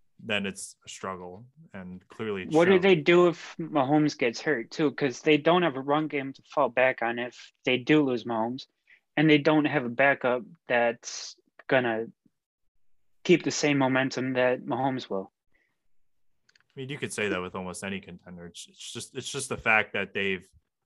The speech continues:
Speaker 1: really cut down, like, the spread. Like, losing Sammy Watkins was huge because he was a pretty good number two receiver to have to s-, you know, space the defense. And now it's just, like,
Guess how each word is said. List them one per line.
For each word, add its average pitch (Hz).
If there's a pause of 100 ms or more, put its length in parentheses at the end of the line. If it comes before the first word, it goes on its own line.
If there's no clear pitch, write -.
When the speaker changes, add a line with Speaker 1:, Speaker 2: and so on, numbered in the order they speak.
(100)
Speaker 1:
really 120
cut 110
down, 98
like, 92 (260)
the 107
spread. 92 (120)
Like, 101
losing 120
Sammy 110
Watkins 95
was 90
huge 90
because 95
he 104
was 95 (600)
a -
pretty 117
good 107
number 101
two 95 (160)
receiver 107
to 92
have 92 (880)
to 113
s-, - (480)
you 117
know, 90
space -
the 101
defense. 95
And 98
now 95
it's 92
just, -
like, 90